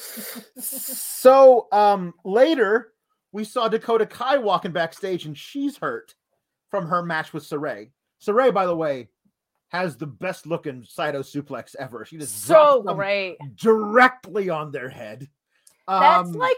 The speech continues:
Speaker 2: a thing in Japan. If you don't watch a lot of
Speaker 1: <laughs> Yeah.
Speaker 2: Japanese
Speaker 1: Yeah.
Speaker 2: wrestling, like, they have
Speaker 1: Ooh,
Speaker 2: no
Speaker 1: boy.
Speaker 2: regard for their
Speaker 1: No,
Speaker 2: necks
Speaker 1: no,
Speaker 2: or
Speaker 1: no,
Speaker 2: their
Speaker 1: no, no.
Speaker 2: heads.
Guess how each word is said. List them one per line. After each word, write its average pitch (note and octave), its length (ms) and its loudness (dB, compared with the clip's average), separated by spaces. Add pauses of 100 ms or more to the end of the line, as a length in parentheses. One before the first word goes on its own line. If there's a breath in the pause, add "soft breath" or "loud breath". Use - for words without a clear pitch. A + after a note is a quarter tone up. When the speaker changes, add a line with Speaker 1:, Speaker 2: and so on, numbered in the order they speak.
Speaker 2:
a G4+ 60 2
thing C4 300 0
in A#3 120 -6
Japan. G3+ 400 -6
If G3 100 -12
you C4+ 60 -10
don't B3+ 160 -2
watch A3+ 200 -2
a A3+ 40 -6
lot G#3 160 -2
of F3+ 60 -6
Speaker 1:
<laughs> - 20 -8
Yeah. G3 140 -4
Speaker 2:
Japanese G3+ 320 -8
Speaker 1:
Yeah. E3+ 60 -6
Speaker 2:
wrestling, G3+ 480 -4
like, G#3 200 -2
they D4+ 120 4
have E4 100 2
Speaker 1:
Ooh, E4 80 2
Speaker 2:
no A#3+ 280 2
Speaker 1:
boy. A#3+ 340 0
Speaker 2:
regard G#3 540 -2
for A3 120 -10
their F#3+ 180 -8
Speaker 1:
No, F#3 60 -16
Speaker 2:
necks F3 500 -8
Speaker 1:
no, D3+ 100 -6
Speaker 2:
or - 40 -4
Speaker 1:
no, D3 40 -4
Speaker 2:
their F3+ 160 -8
Speaker 1:
no, G3+ 40 -10
no. G3 60 -8
Speaker 2:
heads. E3 240 -8